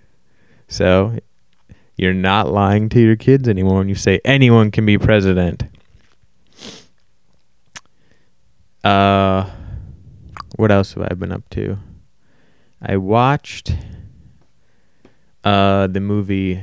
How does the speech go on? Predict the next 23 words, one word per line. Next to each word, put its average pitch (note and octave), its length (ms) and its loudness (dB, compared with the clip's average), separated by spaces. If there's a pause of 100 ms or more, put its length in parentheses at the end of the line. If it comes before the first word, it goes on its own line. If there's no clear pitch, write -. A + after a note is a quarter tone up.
(140)
Sing G#2 480 -8
Street G2 380 -6
the G2 100 -4
other F#2 240 -2
day. F#2 400 -4 (2500)
It G#2 100 -8
was F#2 200 -8
not F#2+ 360 -6
what G2+ 160 -6
I G2 140 -4
expected. F#2+ 840 -8
It F#2+ 60 -6
was, F2+ 360 -10 (540)
uh, - 440 -16 (1160)
I - 40 -4
would C3 160 0
not B2 240 -4
say A2+ 180 -4
it A2 40 -2
was G#2 160 -4
a G2 80 -2
great F#2 340 -4
movie. F#2 640 -8